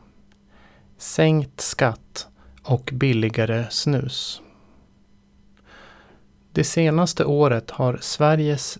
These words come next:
pengar minskat i värde. Mat, bensin och lån på banken har blivit dyrare. Ministern Elisabeth Svantesson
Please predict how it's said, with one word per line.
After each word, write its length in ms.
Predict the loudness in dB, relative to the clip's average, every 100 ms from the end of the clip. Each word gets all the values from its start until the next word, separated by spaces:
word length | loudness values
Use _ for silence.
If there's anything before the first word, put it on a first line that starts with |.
| -16
pengar 560 | -2 0 2 0 -2 -4
minskat 720 | 0 0 0 -2 0 0 0 -4
i 100 | 0
värde. 520 | 2 0 0 -2 -2 -8 -20 -20 -20 -20 _ -20 _ _ -20 -20 _ _
Mat, 600 | 0 2 0 -4 -16 -16 _ -2
bensin 680 | 0 0 -2 -4 -2 -4 -2
och 280 | -2 -2 0
lån 460 | 2 2 0 0
på 160 | -2 0
banken 640 | 2 2 2 -4 -6 -6 -8 -16 -20 -20 0
har 160 | 0
blivit 460 | 2 0 0 -6 -2
dyrare. 560 | 0 0 0 0 -2 -6 -14 -20 _ _ -20 -20 _ _ _ _ _ _ _ _ _ _ -20 -20 -20 -20 -20 -20 _
Ministern 800 | 0 2 2 0 -2 0 2 0 -4
Elisabeth 640 | -2 0 0 -2 -2 -2 -4
Svantesson 960 | -6 2 2 2 -2 0 0 0 -4